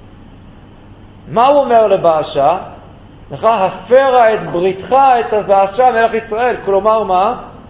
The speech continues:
מי עשה את זה קודם? באשה מלך ישראל, הוא כרת ברית עם זה בשביל שהוא יעזור לו. אז אני לא יודע באיזה רמה, באיזה, יש איזה, כש-, כשלימדנו את הפסוקים שם,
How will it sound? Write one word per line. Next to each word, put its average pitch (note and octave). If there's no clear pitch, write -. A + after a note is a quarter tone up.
מי A3
עשה A#3+
את A3
זה A3
קודם? G3+
באשה D3+
מלך C4+
ישראל, B3+
הוא C4+
כרת B3+
ברית B3
עם A3
זה A#3
בשביל A#3+
שהוא A#3
יעזור E3
לו. C#3+
אז D3+
אני F#3+
לא A#3+
יודע A#3+
באיזה A3
רמה, F3
באיזה, E3+
יש F#3
איזה, F#3+
כש-, -
כשלימדנו E3
את G#3+
הפסוקים G#3
שם, G#3+